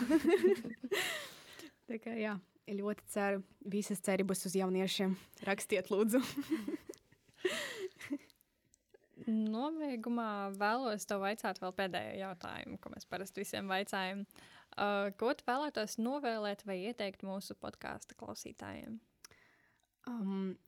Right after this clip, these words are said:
Speaker 1: vispār šai grūtā laikā es vēlos visiem novēlot, ā, izturību, ļoti labu fizisku un mentālu veselību. Tas ir ļoti svarīgi šodien. Un, ā,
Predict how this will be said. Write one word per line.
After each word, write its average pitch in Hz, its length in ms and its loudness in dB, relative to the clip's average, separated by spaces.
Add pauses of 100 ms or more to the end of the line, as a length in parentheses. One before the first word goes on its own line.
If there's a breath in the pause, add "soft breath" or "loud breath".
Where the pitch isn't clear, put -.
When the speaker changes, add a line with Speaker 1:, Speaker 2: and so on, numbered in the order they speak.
(1080)
Speaker 1:
vispār 208 480 -2
šai 196 220 -4
grūtā 214 340 0
laikā 214 360 0
es - 260 -4 (420)
vēlos 196 720 -2
visiem 185 460 -2 (120)
novēlot, 190 1000 -4
ā, 185 300 -6 (260)
izturību, 220 800 0 (460 loud breath)
ļoti 196 340 -4
labu 185 260 -2
fizisku 196 520 -2
un 180 100 0
mentālu 214 500 0
veselību. 208 720 -2
Tas - 160 -14
ir 185 120 -8
ļoti 180 260 -6
svarīgi 233 480 -4
šodien. 202 640 -6
Un, 185 320 -4
ā, 185 160 -2